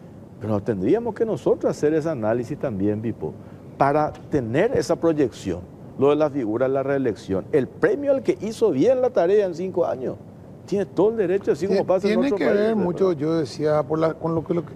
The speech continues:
Speaker 2: cuando hablamos de seguridad jurídica, él mismo te dice, yo me voy a lanzar, voy a lanzar y hacer una ruta, o voy a hacer un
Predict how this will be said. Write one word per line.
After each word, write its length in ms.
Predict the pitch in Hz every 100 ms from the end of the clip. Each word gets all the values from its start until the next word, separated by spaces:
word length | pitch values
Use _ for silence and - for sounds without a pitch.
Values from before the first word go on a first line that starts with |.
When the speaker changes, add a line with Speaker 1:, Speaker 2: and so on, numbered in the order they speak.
| -
Speaker 2:
cuando 220 | - 170
hablamos 360 | 156 160 190 208
de 20 |
seguridad 420 | 185 226 202 185
jurídica, 560 | 180 175 165 135 - 104
él 280 | 127 160 147 151
mismo 240 | 151 170
te 100 | 165
dice, 240 | 139 120 123
yo 140 | 156
me 60 | 175
voy 120 | 175
a 40 |
lanzar, 320 | 180 160 170 165
voy 120 | 175
a 40 |
lanzar 340 | 185 170 165 170
y 60 |
hacer 160 | 165 170
una 140 | 185
ruta, 400 | 143 147 147 127 -
o 100 | -
voy 120 | 135 160
a 60 |
hacer 200 | 156 170
un 440 | 175 190 185 160